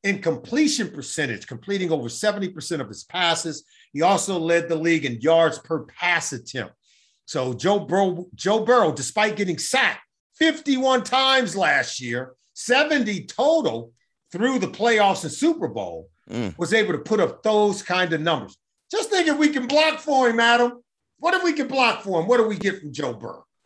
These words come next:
Speaker 2: I don't know. I know. I think this year, sky is the limit. Let's go,
Speaker 1: Woo!
Speaker 2: Bengals. Let's go, man.
Speaker 1: Woo!
Speaker 2: We just made it rain in the offseason,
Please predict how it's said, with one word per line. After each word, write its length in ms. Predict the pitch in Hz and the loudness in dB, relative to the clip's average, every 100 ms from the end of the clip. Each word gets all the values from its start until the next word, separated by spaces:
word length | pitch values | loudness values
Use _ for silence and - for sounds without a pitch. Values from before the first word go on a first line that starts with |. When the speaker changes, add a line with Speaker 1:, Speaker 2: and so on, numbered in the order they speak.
| _ - | _ -4
Speaker 2:
I 100 | - | 2
don't 240 | 139 147 | 4 4
know. 100 | 147 | 4
I 80 | 135 | 4
know. 260 | 147 139 - | 4 2 2
I 100 | 165 | 0
think 280 | 180 160 131 - | 2 -2 -2 -4
this 280 | 131 185 190 | 4 4 4
year, 180 | 202 202 | 2 0
sky 320 | - 170 175 | 4 4 4
is 280 | 139 180 156 | 4 2 2
the 200 | 135 170 | 4 4
limit. 460 | 151 196 214 160 - 139 | 4 4 4 2 -2 -4
Let's 220 | 156 143 | 0 6
go, 280 | 480 480 403 | 10 10 10
Speaker 1:
Woo! 40 | |
Speaker 2:
Bengals. 520 | 403 330 302 427 370 - | 8 6 6 4 2 -4
Let's 280 | - 370 370 | -4 -2 4
go, 400 | 440 453 440 415 | 6 8 8 8
man. 340 | 392 339 294 | 4 2 -2
Speaker 1:
Woo! 80 | 226 - _ - | -6 -16 _ -4
Speaker 2:
We 80 | 185 | -4
just 220 | 165 160 | -4 -6
made 220 | 160 170 175 | 0 0 0
it 80 | |
rain 260 | 170 170 170 | -2 -2 -2
in 140 | 165 | -4
the 60 | 156 | -2
offseason, 680 | 160 165 - 165 151 151 | -2 -2 -4 -8 -8 -10